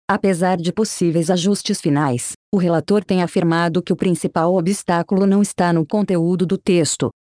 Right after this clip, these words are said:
mas sim no ambiente político, que ele considera instável. Sua intenção é apresentar um parecer curto,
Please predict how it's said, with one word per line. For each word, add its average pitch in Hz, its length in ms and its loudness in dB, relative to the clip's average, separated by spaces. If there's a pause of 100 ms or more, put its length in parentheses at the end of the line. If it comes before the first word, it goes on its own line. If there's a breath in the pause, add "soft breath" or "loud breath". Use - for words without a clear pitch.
mas 190 140 0
sim 185 220 -2
no 170 100 2
ambiente 165 480 2
político, 196 640 0 (200)
que - 120 -2
ele 180 180 2
considera 170 600 0
instável. 139 640 0 (380)
Sua 175 200 0
intenção 208 580 0
é 180 80 0
apresentar 170 580 0
um 180 80 2
parecer 185 480 0
curto, 202 440 0